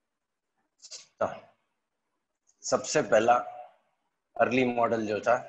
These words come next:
that was given by J जे Thompson। जे जे Thomson gave his model way before, uh,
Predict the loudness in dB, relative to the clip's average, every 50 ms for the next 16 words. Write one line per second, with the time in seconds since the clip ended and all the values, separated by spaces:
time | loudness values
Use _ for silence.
0 | -10 -6 -6 -4 -2 -2 -2 -2 -2 0 0 0 0 2 2 2 2 0 -2 -14
1 | _ _ -18 -10 -6 -4 -4 -2 -4 -4 -4 -4 -6 -6 -6 -8 -10 -8 -8 -8
2 | -8 -10 -16 _ _ _ _ _ _ _ _ _ _ _ _ _ _ _ _ _
3 | _ _ _ _ _ _ _ _ _ _ _ _ _ _ _ _ _ _ _ _
4 | _ _ _ _ _ _ _ _ _ _ _ _ _ _ _ _ _ _ -12 -12
5 | -12 -14 _ _ _ _ _ _ _ _ _ _ _ _ _ _ -16 -16 -16 -16
6 | _ _ _ _ _ _ 2 4 6 6 6 4 4 2 0 0 0 -2 -4 -2
7 | 0 4 6 8 8 8 8 6 6 6 6 6 6 8 6 6 4 2 0 -6
8 | -12 _ _ 4 6 6 8 8 6 4 6 6 6 6 6 4 -2 -8 -10 -10
9 | -10 -12 -18 -20 _ _ _ _ _ _ _ 2 6 8 8 10 10 8 6